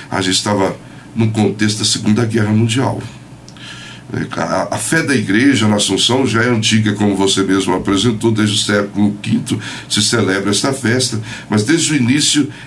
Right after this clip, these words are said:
a igreja acreditou nesta verdade. Mas para ser algo que de fato, eh, garanta a comunhão, o Papa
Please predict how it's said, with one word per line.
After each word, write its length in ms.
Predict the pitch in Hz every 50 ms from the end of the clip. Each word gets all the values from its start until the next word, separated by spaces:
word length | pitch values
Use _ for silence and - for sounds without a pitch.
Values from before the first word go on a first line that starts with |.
| - -
a 140 | - 131 131
igreja 480 | 117 110 123 143 180 208 208 - 143 120
acreditou 680 | 110 - 113 117 110 107 107 104 107 - 113 110 104
nesta 280 | 101 98 95 - 101 92
verdade. 720 | 95 95 95 98 - - 82 80 80 80 - - - - - - - - - - - - - -
Mas 460 | 104 110 110 107 110 - - - - - - - - - - -
para 200 | - 139 135 131
ser 240 | - - 139 131 127
algo 240 | 135 139 131 113 107
que 80 | 131
de 160 | 123 110 113 107
fato, 640 | 110 - 127 135 139 143 139 - - 110 104 - - - - - - - - -
eh, 560 | - - 104 107 110 107 107 104 104 101 95 98 -
garanta 600 | 85 123 120 113 117 147 160 156 - - 123 117
a 60 | 110
comunhão, 840 | 113 117 117 113 113 110 107 104 110 123 143 147 143 135 117 104 - - - - - -
o 100 | - 113
Papa 480 | 107 110 123 120 120 117 120 120 117